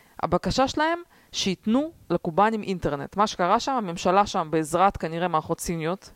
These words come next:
כי אומרים שהם כנראה משתמשים בכל מיני אינטרנט סיני, כל ההתארגנות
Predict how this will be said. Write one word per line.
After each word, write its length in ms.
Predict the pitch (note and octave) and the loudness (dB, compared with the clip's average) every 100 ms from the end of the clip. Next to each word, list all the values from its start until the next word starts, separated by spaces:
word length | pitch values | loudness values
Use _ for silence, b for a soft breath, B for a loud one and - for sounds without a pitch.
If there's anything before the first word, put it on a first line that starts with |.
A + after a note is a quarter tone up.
| _ | _
כי 240 | - E3+ D#3 | -6 -4 -4
אומרים 340 | - D#3+ F#3 | -4 -4 -2
שהם 160 | F3+ D#3 | -4 -4
כנראה 260 | D#3+ E3 | -2 -2
משתמשים 400 | E3+ - D#3 F3+ | -4 -6 -8 -4
בכל 200 | D#3+ E3+ | -2 -2
מיני 260 | E3+ D#3+ D3+ - - - - - | -4 -6 -8 -10 -16 -18 -18 -10
אינטרנט 380 | - E3+ D#3+ D#3 | -6 -4 -4 -4
סיני, 320 | - E3+ E3 - b b b b b - - _ - | -6 -4 -6 -10 b b b b b -16 -16 _ 2
כל 160 | G#3+ | 4
ההתארגנות 640 | G#3+ F#3+ E3+ E3 F3+ E3 | 6 4 -2 -2 -4 -4